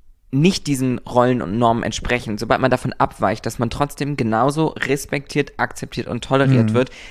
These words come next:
Speaker 1: wie Menschen, die sich dem anpassen und sich dabei wohlfühlen.
Speaker 2: Mhm.
Speaker 1: Und ich glaube, das ist, das ist der wichtige Schritt. Ich glaube, in, in vielen Belangen, wenn wir über diese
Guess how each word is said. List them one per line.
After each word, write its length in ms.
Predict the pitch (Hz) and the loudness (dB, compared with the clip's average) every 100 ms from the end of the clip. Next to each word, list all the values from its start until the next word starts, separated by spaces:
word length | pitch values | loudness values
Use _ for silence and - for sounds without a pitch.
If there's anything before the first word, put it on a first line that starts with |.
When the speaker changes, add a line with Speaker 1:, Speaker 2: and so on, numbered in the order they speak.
| - | -2
Speaker 1:
wie 100 | 143 | 2
Menschen, 460 | 135 131 143 156 156 - - | 4 2 0 -4 -6 -10 -2
die 80 | 135 | 0
sich 160 | 135 | 2
dem 140 | 143 135 | 2 2
anpassen 420 | 143 151 139 135 | 2 0 -2 -6
und 80 | 123 | -8
sich 140 | 123 | -6
dabei 260 | 123 117 110 | 0 0 4
wohlfühlen. 480 | 131 123 - 69 - | 2 2 -6 -8 -6
Speaker 2:
Mhm. 160 | 131 123 | -2 0
Speaker 1:
Und 20 | 113 | 0
ich 100 | 123 | 2
glaube, 240 | 120 117 | 2 4
das 220 | 123 - | 2 0
ist, 260 | 143 - - | -6 -4 -2
das 140 | 127 | -2
ist 120 | 135 | 0
der 100 | 135 | 2
wichtige 280 | 143 175 123 | 2 0 -4
Schritt. 180 | - 110 | -6 -6
Ich 60 | 113 | 0
glaube, 260 | 135 143 | 2 4
in, 160 | 113 131 | 2 0
in 180 | 127 123 | -2 -4
vielen 440 | - 208 185 123 | 2 4 4 2
Belangen, 440 | 117 113 113 117 | 2 2 2 0
wenn 180 | 117 120 | -2 0
wir 80 | 117 | 0
über 160 | 113 113 | 0 -2
diese 220 | 107 | 0